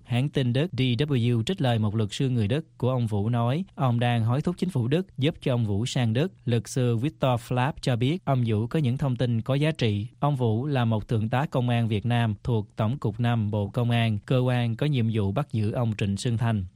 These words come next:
Ông Pháp cũng là một luật sư bảo vệ cho Trịnh Xuân Thanh,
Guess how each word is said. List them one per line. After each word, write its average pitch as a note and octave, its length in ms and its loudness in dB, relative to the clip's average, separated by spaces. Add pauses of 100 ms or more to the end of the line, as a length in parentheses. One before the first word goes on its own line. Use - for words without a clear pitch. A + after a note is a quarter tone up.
(100)
Ông C3 220 0
Pháp C3+ 440 -2
cũng A#2+ 240 0
là C#3+ 100 2
một A#2 200 0
luật A2+ 160 0
sư B2+ 260 0
bảo A2+ 240 0
vệ A2 260 2
cho B2+ 220 0
Trịnh G#2 240 0
Xuân A#2+ 220 0
Thanh, B2 280 2